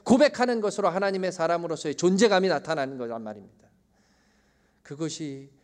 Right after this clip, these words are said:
하나님께서 우리에게 주신 축복, 그 축복을 받은 사람의 존재감입니다.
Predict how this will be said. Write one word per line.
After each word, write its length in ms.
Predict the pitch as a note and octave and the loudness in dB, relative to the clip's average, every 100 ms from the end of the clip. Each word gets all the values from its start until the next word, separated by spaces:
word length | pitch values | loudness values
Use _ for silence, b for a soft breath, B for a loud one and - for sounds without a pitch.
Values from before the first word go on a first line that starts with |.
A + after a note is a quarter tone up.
| _ | _
하나님께서 680 | _ D#3+ D#3+ D3+ D3 C3 C3+ | _ -4 -4 -6 -10 -10 -8
우리에게 360 | A#2+ A#2 A#2+ A2+ | -8 -8 -8 -12
주신 320 | A#2 - G#2+ | -14 -16 -18
축복, 500 | - _ - A2 _ _ _ _ | -20 _ -20 -20 _ _ _ _
그 180 | C#3+ D#3+ | -10 -10
축복을 600 | - F#3+ - E3 D3 C3+ | -12 -14 -10 -8 -8 -10
받은 360 | B2 B2 B2+ | -12 -12 -12
사람의 640 | B2+ C3+ B2 A2+ A2 A2 - b b _ _ _ | -10 -10 -10 -10 -10 -12 -14 b b _ _ _
존재감입니다. 1080 | - B2+ B2+ B2 A2+ G2+ F#2 F2 - _ | 2 2 2 -2 -4 -6 -12 -18 -20 _